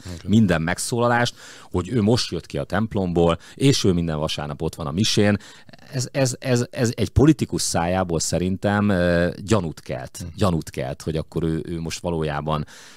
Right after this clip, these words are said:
Speaker 2: ö, ezt, ö, ezt ő használja, ezt a dolgot, vagy komolyan gondolja. Tehát, hogy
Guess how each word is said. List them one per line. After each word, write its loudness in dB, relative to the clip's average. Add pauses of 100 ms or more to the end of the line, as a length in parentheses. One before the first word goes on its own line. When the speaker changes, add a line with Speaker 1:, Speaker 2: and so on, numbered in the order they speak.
(140)
Speaker 2:
ö, -2
ezt, -4
ö, 0
ezt -4
ő 0
használja, 0
ezt -4
a -4
dolgot, -4
vagy -10
komolyan 2
gondolja. 2
Tehát, -4
hogy 2